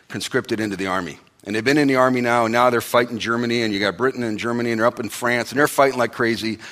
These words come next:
And some of the, some of the issues that are going on, the gossip on the street is that the, the, the way the war is being set up and the way it's being run by the generals is a disaster. So the local papers are saying, "We're winning all the time, which is great. You know, it's all good, you know, the little propaganda in the papers."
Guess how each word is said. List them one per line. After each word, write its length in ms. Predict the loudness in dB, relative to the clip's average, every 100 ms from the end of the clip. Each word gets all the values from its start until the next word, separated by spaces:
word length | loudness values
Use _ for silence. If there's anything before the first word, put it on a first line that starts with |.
| -16 -8
And 140 | -4
some 180 | 0 2
of 100 | 4
the, 300 | 6 4 2
some 140 | 0
of 80 | -2
the 140 | 0
issues 320 | 0 2 0 0
that 100 | -2
are 60 |
going 240 | 0 0 0
on, 140 | 0
the 60 | 0
gossip 460 | 0 0 0 -2
on 80 | -2
the 80 | -2
street 260 | -2 -2
is 140 | -4 -2
that 280 | 0 -2 -2
the, 200 | -6 -8 -14 -20 -20 -10
the, 300 | -8 -8 -10 _ _ _ -4
the 100 | -2
way 260 | 4 4
the 100 | 6
war 200 | 4 2
is 80 | 2
being 200 | 0 -2
set 220 | 0 2
up 120 | 2
and 80 | 0
the 40 | 0
way 120 | 0
it's 100 | 0
being 240 | -2 0
run 160 | 2 2
by 80 | 2
the 80 |
generals 400 | 0 -2 -2 -4
is 120 | -6 -8
a 40 |
disaster. 680 | -8 -6 -4 -4 -4 -8 -12 -14 _ _ _ _ -12
So 180 | -6
the 80 | 2
local 180 | 2 2
papers 360 | 2 0 0 -4
are 100 | -2
saying, 220 | -2 -2
"We're 100 | -2
winning 280 | -2 0 2
all 140 | 2
the 80 | 2
time, 300 | 0 -2 -4
which 140 | -8
is 40 | -8
great. 340 | -4 -2 -4 -10 -10
You 60 | -8
know, 100 | -6
it's 100 | -2
all 140 | -2
good, 400 | 2 2 2 -2 -14
you 80 | -10
know, 140 | -6
the 80 | -4
little 160 | -4 0
propaganda 580 | 4 4 2 -4 -4
in 80 | -4
the 80 | -4
papers." 480 | -2 -2 -2 -8